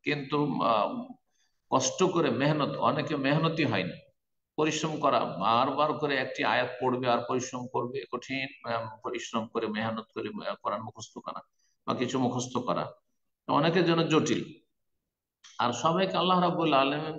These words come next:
বেশ কিছু গুণ দিয়ে, প্রতিভা দিয়ে সৃষ্টি করেছেন। তো আপনার ছেলে যখন আগ-, বা যে কোনো ব্যক্তির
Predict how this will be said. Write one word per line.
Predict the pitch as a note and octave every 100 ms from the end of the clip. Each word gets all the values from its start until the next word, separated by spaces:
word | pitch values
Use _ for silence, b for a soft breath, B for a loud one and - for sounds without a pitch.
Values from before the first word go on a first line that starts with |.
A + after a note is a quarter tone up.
| C#3+
বেশ | D3+ D#3+
কিছু | D3 C3+ B2+
গুণ | D3 D3+ D3+
দিয়ে, | C3 A#2+ -
প্রতিভা | C#3+ C#3+ D3 D3+
দিয়ে | D#3 E3
সৃষ্টি | D3+ C#3+ C#3+
করেছেন। | - A2+ - E2+ - _ _ _ _ _ _ _ _ _
তো | C#3+ B2+ B2+ B2+ C3 - - - - A2
আপনার | A#2+ C3 C3+ D3 -
ছেলে | - D3+ C3 A2+ G2+ - -
যখন | A2+ C#3 A2+
আগ-, | G#2 G#2 A#3
বা | F3+
যে | A3+ A3+
কোনো | G#3+
ব্যক্তির | F#3 D3 - G2